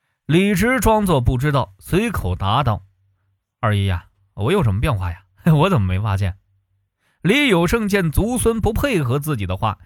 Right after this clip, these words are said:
有些尴尬地咳嗽了一声，不爽地说道：“哼，你倒是变机灵了啊！以前呆呆傻傻的，现在鬼机灵。”知道李直是记恨自己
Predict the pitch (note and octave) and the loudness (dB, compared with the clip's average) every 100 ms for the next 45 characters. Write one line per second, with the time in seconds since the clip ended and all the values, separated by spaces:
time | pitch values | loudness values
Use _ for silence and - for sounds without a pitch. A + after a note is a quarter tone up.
0 | - - A#2+ D3 C#3+ F#3 F#3 D3 G#2+ - | -8 -4 -2 0 0 0 0 0 -2 0
1 | C#3+ C#3 F#2+ F#2 F#2 C3 - - C#4 A#3+ | 0 0 -2 -2 -4 -4 -6 -2 0 2
2 | - E2 F2+ D3+ A2+ F#2 F#2+ - _ _ | 2 0 0 -2 0 0 -2 -6 _ _
3 | _ _ _ _ _ - - A#2+ - - | _ _ _ _ _ -16 -2 -2 -2 -10
4 | _ _ _ _ _ G2 A#2 C#3 C#3+ B2+ | _ _ _ _ _ -2 2 2 2 2
5 | B2+ A#2+ A2+ B2 G#2+ A#2+ A#2+ G#2+ G2 F#2+ | 2 4 4 2 2 0 0 0 0 2
6 | B2 A#2 F2+ _ _ _ _ B2+ E3+ E3 | 4 4 -2 _ _ _ _ 0 4 4
7 | G#3 G#3 G3+ G3+ G3 D#3+ F#3 F#3 A#2+ G#2+ | 4 6 6 6 4 4 2 2 0 2
8 | C3+ C#3 A2+ F#2+ F#2 - A3+ E3+ A#2 A2 | 2 2 0 -4 -8 -2 2 2 0 -2
9 | G2 F#2 G2+ F2+ F#2 F#3 A3 F3 F#2 - | -2 -6 -10 -10 -4 -2 0 -2 -4 -8
10 | _ _ _ _ _ _ _ _ _ _ | _ _ _ _ _ _ _ _ _ _
11 | - D#4+ D#4+ C#4 G3+ D#3+ D3+ D#3+ G3+ F3+ | 0 2 4 4 4 0 0 0 0 -2
12 | E3+ G#3+ E3 E3 E3+ F#3 F#2+ F#2+ | -2 0 0 0 0 -2 0 -4